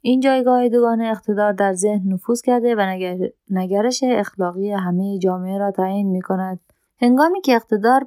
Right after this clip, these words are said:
به جای خرد از جایگاه انسان، انسان‌ها ناشی می‌شود، اقدام به زیر سوال بردن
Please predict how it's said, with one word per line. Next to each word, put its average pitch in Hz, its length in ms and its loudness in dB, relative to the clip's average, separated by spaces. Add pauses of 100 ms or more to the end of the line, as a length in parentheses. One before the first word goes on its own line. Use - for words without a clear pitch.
به 202 80 0
جای 240 320 4
خرد 220 440 0
از 196 180 0
جایگاه 196 440 2
انسان، 190 600 2 (480)
انسان‌ها 190 520 0
ناشی 202 340 0
می‌شود، 196 540 0 (1000)
اقدام 214 680 -2 (100)
به 190 100 -2
زیر 185 480 -2
سوال 196 360 -2
بردن 233 760 0